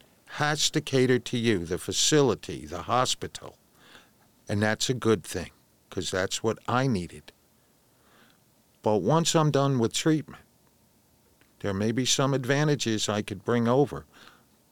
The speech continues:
Recovery is about me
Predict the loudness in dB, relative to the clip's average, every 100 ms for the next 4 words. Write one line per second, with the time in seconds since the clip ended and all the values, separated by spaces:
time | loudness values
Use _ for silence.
0 | _ _ _ -2 -2 -2 _ _ -16 -2
1 | -2 0 -2 2 4 2 -4 -14 _ _
2 | _ _ _ _ _ _ -20 _ -2 0
3 | 0 0 -2 -2 0 0 0 -6